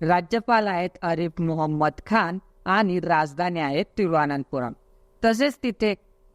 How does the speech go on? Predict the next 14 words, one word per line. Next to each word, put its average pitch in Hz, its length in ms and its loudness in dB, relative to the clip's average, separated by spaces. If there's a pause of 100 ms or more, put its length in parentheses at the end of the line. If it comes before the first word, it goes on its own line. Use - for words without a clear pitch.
(420)
सहा 190 520 0
महत्त्वाची 180 680 0
राष्ट्रीय 165 520 0
उद्यान 180 480 0
आहेत, 170 280 -2 (1000)
इरविकुलम 190 840 2
राष्ट्रीय 180 400 0
उद्यान, 175 440 0 (540)
मठिकेतन 196 880 0
राष्ट्रीय 180 420 0
उद्यान, 175 420 0 (600)
अनमोडी 185 600 0
राष्ट्रीय 180 500 0
उद्यान, 170 420 0